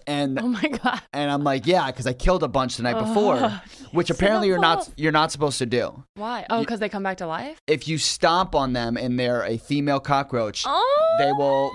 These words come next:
Speaker 1: release their eggs, and then the eggs will give birth.
Speaker 2: No.
Speaker 1: Yeah, and I'm stomping on
Speaker 2: <gasps>
Speaker 1: 'em, and I'm, and I'm picking up. So I, I have a bunch
Speaker 2: Like
Speaker 1: in the
Speaker 2: a
Speaker 1: trash.
Speaker 2: horror movie.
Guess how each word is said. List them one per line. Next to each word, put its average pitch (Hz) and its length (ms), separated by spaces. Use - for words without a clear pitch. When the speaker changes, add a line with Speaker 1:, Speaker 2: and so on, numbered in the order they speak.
Speaker 1:
release 156 440
their 151 160
eggs, 131 420
and 151 160
then 147 100
the 135 140
eggs 135 260
will 135 100
give 127 200
birth. 127 320
Speaker 2:
No. 554 640
Speaker 1:
Yeah, 117 260
and 151 160
I'm 285 160
stomping 175 520
on 196 180
Speaker 2:
<gasps> 196 100
Speaker 1:
'em, 269 680
and 156 140
I'm, 165 460
and 151 160
I'm 139 160
picking 170 260
up. 160 120
So 156 120
I, 135 160
I 135 80
have 147 180
a 143 40
bunch 151 240
Speaker 2:
Like - 20
Speaker 1:
in 247 80
the 196 40
Speaker 2:
a 190 40
Speaker 1:
trash. 220 280
Speaker 2:
horror 202 120
movie. 160 400